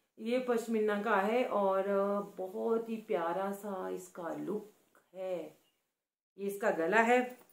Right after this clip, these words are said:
और फिर थोड़ा ऊपर लेके चलते हैं आपको, इसकी पल्ले की कढ़ाई।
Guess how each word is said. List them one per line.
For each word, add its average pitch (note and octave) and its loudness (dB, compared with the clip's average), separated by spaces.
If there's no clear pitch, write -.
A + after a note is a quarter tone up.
और F#3+ -6
फिर G#3 -10
थोड़ा F#3+ 0
ऊपर A#3 -2
लेके A3 2
चलते G#3+ 0
हैं F3+ 4
आपको, F3 -4
इसकी G#3+ -6
पल्ले F3+ 0
की G3 -8
कढ़ाई। D#3 -4